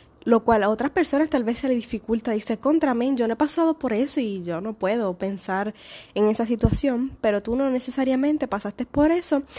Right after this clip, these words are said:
para ser empático, para acompañar a esa persona en su momento tanto triste, alegre o lo que sea que esté viviendo. Así que es una fortaleza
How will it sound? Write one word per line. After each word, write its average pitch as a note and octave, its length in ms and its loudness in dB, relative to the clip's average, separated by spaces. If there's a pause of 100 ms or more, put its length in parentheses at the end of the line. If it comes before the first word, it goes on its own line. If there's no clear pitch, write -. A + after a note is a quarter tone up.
(200)
para A#3+ 220 2
ser A#3 180 0
empático, C#4 540 2
para G3+ 180 -2
acompañar G#3 500 -4
a A#3 40 -2
esa B3+ 160 -2
persona A#3+ 400 0
en A#3+ 80 2
su A#3 140 0
momento G3+ 400 -2
tanto G3 280 -4
triste, G#3+ 400 -4
alegre A3 500 0
o G#3+ 80 0
lo G3+ 140 -2
que A3 100 -8
sea C4 200 -6
que E4 100 -2
esté C4+ 220 2
viviendo. G3+ 640 0 (580)
Así A#3+ 260 0
que F#4+ 100 -2
es - 180 2
una C#4+ 200 4
fortaleza C4 800 0